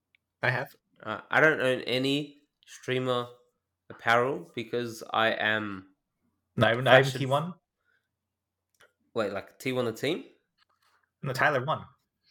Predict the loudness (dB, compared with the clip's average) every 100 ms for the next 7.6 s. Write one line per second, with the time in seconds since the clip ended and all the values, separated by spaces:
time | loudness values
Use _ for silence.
0 | -4 -2 0 -2 -4 -8 -10 -8 -8 -12
1 | _ -16 -14 -14 -18 _ _ _ -20 -20
2 | -12 -8 -8 -6 -4 -4 -8 _ _ _
3 | _ _ -4 -4 -8 -10 -8 -8 2 4
4 | 4 -2 -8 2 4 4 2 0 0 -4
5 | 0 2 2 2 -6 -6 0 0 0 -4
6 | -6 -8 -8 -6 -6 -2 -2 -2 -6 -2
7 | 0 0 -6 -8 -4 -6